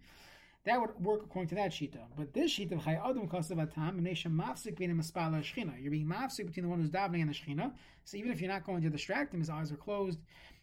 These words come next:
you're being mafsik, uh, Bein Maspal Shechina.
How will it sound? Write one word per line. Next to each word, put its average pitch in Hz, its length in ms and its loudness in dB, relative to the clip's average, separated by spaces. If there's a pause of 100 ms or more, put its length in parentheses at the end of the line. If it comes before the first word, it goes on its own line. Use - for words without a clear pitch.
you're 165 100 0
being 165 140 6
mafsik, 175 480 0 (380)
uh, 147 340 -2 (340)
Bein 143 160 -2
Maspal 147 340 0
Shechina. 196 440 -4